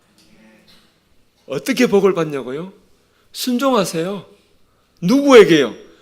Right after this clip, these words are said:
하나님이 여러분에게 주신 권위자에게, 권위 위임자에게 순종하세요. 어리다고요?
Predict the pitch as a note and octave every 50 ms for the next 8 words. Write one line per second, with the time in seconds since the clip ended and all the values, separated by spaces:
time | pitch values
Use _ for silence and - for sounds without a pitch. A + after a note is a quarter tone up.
0 | _ _ _ _ _ _ _ _ _ _ _ - - F3 E3 D3+ D3 C#3+ C#3 C#3
1 | C#3+ D3+ D#3+ E3 D#3+ _ _ _ _ - C3+ C#3 D3+ D3 - C3+ C3 B2+ B2+ A#2+
2 | A#2+ A#2 A#2 - B2 - - C#3+ C3+ C3+ C3+ _ _ _ _ _ _ _ _ _
3 | _ _ _ _ _ _ _ _ _ _ _ _ _ - - - A#2 A#2 B2+ B2+
4 | A2+ G#2+ F#2+ F#2 F2+ _ _ _ _ _ _ _ _ _ _ _ _ _ _ _
5 | _ _ _ _ _ _ - - - A#2+ A#2+ C3 C3+ C3 B2+ B2+ C3 C3+ C#3 D3
6 | D3 C#3 C3+ B2 A2 G#2 G#2 G2 - - A#2 A2+ A2 A#2+ A2+ G#2 G2 _ _ _
7 | _ _ _ _ _ _ _ _ _ _ _ _ _ _ _ _ _ _ _ _
8 | _ _ _ _ _ _ _ _ - D3 D3 C3+ C#3 A#2+ A#2+ A#2 A2 A#2 B2 D3
9 | D#3+